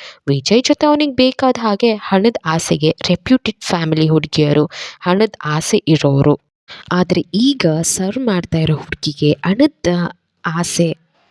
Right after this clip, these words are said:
ಇಟ್ಕೊಂಡು ದೇಹ ಮಾರ್ಕೊಳ್ಳೋ ಆಸೆ ಇಲ್ಲದವಳು. ಅಲ್ಲದೆ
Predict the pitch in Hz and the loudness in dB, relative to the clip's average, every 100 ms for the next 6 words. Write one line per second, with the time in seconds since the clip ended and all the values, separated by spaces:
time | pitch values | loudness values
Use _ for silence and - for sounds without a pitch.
0 | - 185 - - 160 151 147 - 240 302 | -2 -2 0 0 0 2 0 2 2 2
1 | 294 196 170 - 156 147 143 143 - 233 | -2 0 -2 0 0 0 -2 -10 -2 0
2 | 359 349 170 151 147 143 _ - - - | 4 2 2 2 2 2 _ -20 -18 -20
3 | - 156 165 233 170 165 | -10 -8 -2 0 0 -2